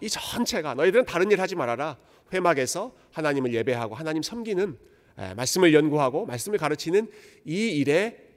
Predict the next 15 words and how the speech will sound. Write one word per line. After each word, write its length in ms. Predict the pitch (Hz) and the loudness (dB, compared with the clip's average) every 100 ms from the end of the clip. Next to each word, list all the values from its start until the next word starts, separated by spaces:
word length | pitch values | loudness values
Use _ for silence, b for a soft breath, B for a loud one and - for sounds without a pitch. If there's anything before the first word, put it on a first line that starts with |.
| _ | _
전념해라"라고 1160 | - 117 170 170 117 120 113 98 98 - 123 | -4 4 6 6 4 2 2 -2 -10 -6 -4
부르시는 440 | 135 135 143 139 98 | 0 2 2 0 -2
것이죠. 340 | 98 - - _ _ _ _ _ _ _ _ _ _ _ _ _ _ _ _ _ b b b b b b b b b | -8 -16 -20 _ _ _ _ _ _ _ _ _ _ _ _ _ _ _ _ _ b b b b b b b b b
어, 180 | 113 113 | -2 0
여러분, 200 | 139 214 | 4 6
하나님의 320 | 208 220 214 202 | 8 6 8 8
원리, 600 | 160 165 165 139 101 - | 8 8 8 6 2 -8
에, 320 | - 107 107 107 | -6 -2 0 0
하나님의 500 | 160 180 170 160 147 | 4 6 6 4 4
이 240 | 156 160 | 0 0
은혜의 460 | 147 165 190 196 170 | 2 6 8 8 8
원리가, 640 | 135 139 135 135 135 131 - | 6 4 4 6 6 2 -4
어, 340 | 101 101 98 95 | -12 -8 -8 -2
눈에 220 | 123 143 | 4 4
들어오십니까? 720 | 139 143 127 143 127 - | 6 6 6 2 0 -2